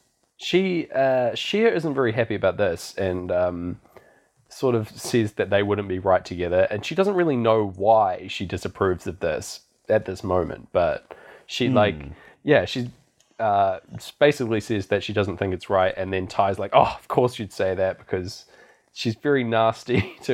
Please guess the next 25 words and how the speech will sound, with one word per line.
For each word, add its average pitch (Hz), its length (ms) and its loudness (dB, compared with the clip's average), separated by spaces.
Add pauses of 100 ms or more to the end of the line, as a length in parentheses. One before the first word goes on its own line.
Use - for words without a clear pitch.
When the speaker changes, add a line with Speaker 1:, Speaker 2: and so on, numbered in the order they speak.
Speaker 1:
her 107 120 2
and 107 220 -4
calls 135 240 0
her 117 120 0
a 107 40 0
virgin 127 480 2
who 117 80 0
can't 135 320 2
drive. 123 580 0 (760)
Speaker 2:
Yeah. 101 560 2
Speaker 1:
Which - 420 0
Speaker 2:
The 135 80 2
iconic 135 500 2
line 117 240 6
of 104 60 -2
this 101 180 -4
movie. 101 460 -2 (200)
Speaker 1:
Yeah. 92 340 0
Speaker 2:
Doesn't 151 320 4
have 139 160 -2
a 110 40 -2
sync - 300 -4
for 98 200 -4
it, - 100 -6
sadly, 98 340 -4